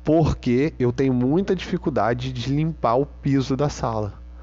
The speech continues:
Então, a partir do momento que ela me falou, ó,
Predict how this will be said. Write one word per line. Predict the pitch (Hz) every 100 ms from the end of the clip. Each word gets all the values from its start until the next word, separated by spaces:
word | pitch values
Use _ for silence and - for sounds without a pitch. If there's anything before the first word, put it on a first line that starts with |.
| - - - - - - -
Então, | - 143
a |
partir | 180 170 -
do | 196
momento | 240 170 131 -
que | 135
ela | 127
me | 127
falou, | 127 - 123 104 107 101 90 - - - - - - - -
ó, | 110 104